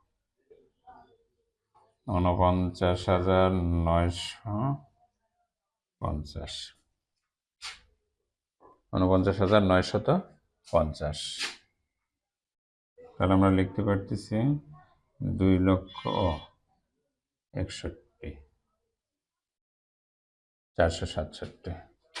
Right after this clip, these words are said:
তাহলে এইটা চার ছয় সাত, আর নিচে যাচ্ছে হলো চার নয় নয় পাঁচ শূন্য।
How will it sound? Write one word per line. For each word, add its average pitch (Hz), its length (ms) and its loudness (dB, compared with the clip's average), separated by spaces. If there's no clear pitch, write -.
তাহলে 90 240 2
এইটা 98 480 0
চার 95 560 10
ছয় 95 580 4
সাত, 87 480 2
আর 82 180 2
নিচে 95 420 0
যাচ্ছে 95 380 0
হলো 104 260 -2
চার 95 460 8
নয় 95 540 2
নয় 95 500 2
পাঁচ 95 380 4
শূন্য। 78 640 -10